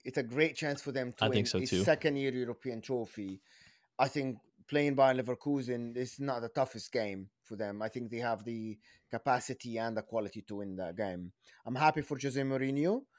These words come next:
Speaker 1: Uh, the problem is Serie A is very tough this year.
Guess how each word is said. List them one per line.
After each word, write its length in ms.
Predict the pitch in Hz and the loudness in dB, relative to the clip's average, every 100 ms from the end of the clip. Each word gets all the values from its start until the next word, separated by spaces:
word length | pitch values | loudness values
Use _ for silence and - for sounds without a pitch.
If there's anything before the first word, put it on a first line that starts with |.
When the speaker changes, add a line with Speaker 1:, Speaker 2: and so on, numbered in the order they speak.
| _ _ _ _ | _ _ _ _
Speaker 1:
Uh, 460 | 135 135 131 127 127 - _ | 4 6 6 4 -4 -10 _
the 80 | 135 | -6
problem 380 | - 151 147 | 2 4 4
is 120 | 139 - | 0 -2
Serie 180 | 165 160 | 2 6
A 120 | 151 | 6
is 180 | 143 120 | 4 2
very 220 | 135 127 | 0 0
tough 300 | 156 147 - | 2 2 2
this 280 | 139 135 - | -6 -6 -4
year. 360 | 143 156 208 | 0 0 0